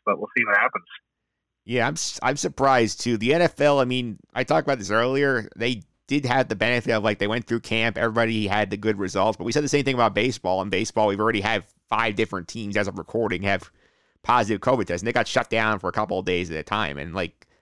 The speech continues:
Speaker 2: that's not, not something you can really do with an N F L team. You can't play double headers in football.
Speaker 1: Yeah, and the N F L is the only league that had the, the, you know, the, the privilege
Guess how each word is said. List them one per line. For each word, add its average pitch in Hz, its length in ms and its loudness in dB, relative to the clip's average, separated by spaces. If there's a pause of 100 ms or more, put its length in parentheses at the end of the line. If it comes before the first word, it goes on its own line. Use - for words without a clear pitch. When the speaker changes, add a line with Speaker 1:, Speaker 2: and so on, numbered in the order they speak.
Speaker 2:
that's 131 140 -2
not, 180 100 2
not 135 400 -4
something 143 160 -2
you 123 60 -2
can - 20 -4
really 113 160 2
do 120 120 -2
with 120 100 0
an 104 80 0
N 104 60 2
F 101 120 -2
L 117 100 0
team. 92 140 -6
You 95 80 -8
can't 131 180 -2
play 107 120 0
double 95 240 -2
headers 101 260 -4
in 73 60 -14
football. - 420 -10 (1600)
Speaker 1:
Yeah, 127 140 4
and 117 180 0
the 117 60 6
N 131 140 2
F 123 100 -6
L 117 160 4
is 104 80 -2
the 107 80 2
only 107 240 0
league 107 300 2
that 92 120 0
had 98 300 4 (340)
the, - 80 -6 (300)
the, - 80 -2
you - 140 -2
know, - 120 -8
the, 92 220 -8
the - 80 -10 (100)
privilege 120 520 -2